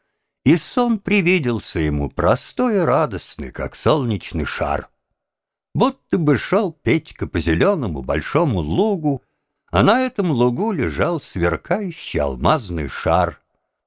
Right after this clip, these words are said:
больше Петьки. Во сне взрослые, когда им нужно бежать, прилипают к земле, стонут и мечутся, пытаясь оторвать ноги от трясины.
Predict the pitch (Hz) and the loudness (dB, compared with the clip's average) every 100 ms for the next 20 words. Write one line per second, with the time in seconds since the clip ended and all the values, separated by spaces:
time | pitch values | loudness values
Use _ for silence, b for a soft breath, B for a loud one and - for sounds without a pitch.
0 | - 92 185 - 107 - - 78 73 - | 0 2 2 0 -6 -6 -2 -2 -2 -8
1 | - 69 - _ _ _ _ _ _ - | -12 -12 -12 _ _ _ _ _ _ -2
2 | 82 127 - - 226 233 - _ - - | 4 4 2 -2 0 0 -4 _ -12 -8
3 | 80 110 160 - - 85 64 - 76 67 | -2 2 2 0 -6 -6 -6 -4 -4 2
4 | 95 110 147 151 110 123 113 120 170 208 | 2 4 2 0 -2 -2 0 0 0 -2
5 | - - 190 117 165 - 226 175 82 71 | -6 -2 2 4 2 0 -2 0 -4 -4
6 | 80 98 85 76 69 58 - - - 214 | 0 2 4 2 -2 -8 -16 -14 0 2
7 | 233 151 80 98 92 175 220 - 95 - | 2 -2 -4 0 2 2 0 -6 -12 -6
8 | - - 185 127 131 110 - 101 107 101 | -6 -2 -2 2 2 0 -4 -2 0 2
9 | 127 - 117 131 123 104 104 - 104 107 | 0 -2 0 2 2 0 -2 -2 -4 -4
10 | - 120 123 92 69 | -4 -2 -2 -2 -8